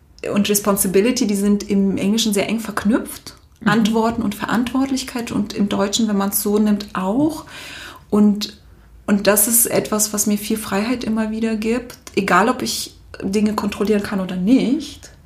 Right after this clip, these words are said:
Speaker 1: Meine Verantwortlichkeit ist tatsächlich, diese Wahl zu treffen, wie gehe ich damit um?
Speaker 2: Mhm.
Speaker 1: Ja, und, und wie du sagst, es ist eben, das bin eben ich. Das kann niemand anderes für mich machen.
Speaker 2: Ja.
Speaker 1: Ja.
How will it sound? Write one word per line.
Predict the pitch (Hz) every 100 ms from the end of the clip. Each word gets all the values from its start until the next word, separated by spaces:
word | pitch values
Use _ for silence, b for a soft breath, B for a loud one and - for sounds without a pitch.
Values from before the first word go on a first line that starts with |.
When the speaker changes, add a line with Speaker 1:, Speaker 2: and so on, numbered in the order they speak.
| - - b b -
Speaker 1:
Meine | 196 196 226 285
Verantwortlichkeit | 294 220 226 208 208 196 - 208 202 -
ist | 202 -
tatsächlich, | - - 202 208 208
diese | 190 190
Wahl | 180 185
zu | - 214
treffen, | - 208 127
wie | 196
gehe | 190
ich | 180
damit | - 175 -
um? | - 170 165 160 - - -
Speaker 2:
Mhm. | 180 175 190 190 -
Speaker 1:
Ja, | 180 175
und, | - 196 B B
und | 208 202
wie |
du | 208
sagst, | 196 180 247 -
es | - 208
ist | 208 -
eben, | 196 196
das | 214 -
bin | 220 220
eben | 208 -
ich. | 196 170 - - - - -
Das | 190
kann | - 214
niemand | 220 202 202
anderes | 214 233 170 -
für | 156
mich | 165 -
machen. | - - - 233 -
Speaker 2:
Ja. | 202 185 160 -
Speaker 1:
Ja. | - 196